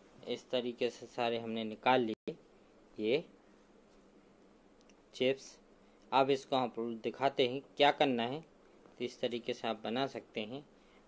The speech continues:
और थोड़ा सा camera इधर उधर हो गया, इसलिए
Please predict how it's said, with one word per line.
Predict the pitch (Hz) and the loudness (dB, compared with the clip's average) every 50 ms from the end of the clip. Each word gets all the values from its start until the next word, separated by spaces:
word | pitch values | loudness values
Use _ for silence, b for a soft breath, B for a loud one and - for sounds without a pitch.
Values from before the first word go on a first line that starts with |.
| _ - | _ -6
और | 110 110 110 110 107 107 107 107 107 107 107 107 | -4 -2 0 0 0 0 -2 -2 -4 -4 -4 -6
थोड़ा | - - - - - 120 123 131 131 127 127 127 127 127 123 123 120 | -8 -12 -18 -10 -4 -2 0 2 2 2 2 2 2 2 2 0 0
सा | 120 - 120 110 | -2 -4 -4 -4
camera | - - 113 110 113 113 113 113 | -4 -6 -8 -6 -4 -2 -2 -2
इधर | 113 107 110 110 | -2 -2 -2 -2
उधर | 113 113 107 120 113 | -2 -2 -2 -2 -4
हो | 107 101 98 | -4 -6 -8
गया, | 101 113 117 | -10 -8 -10
इसलिए | 107 - - - 113 | -10 -10 -10 -12 -12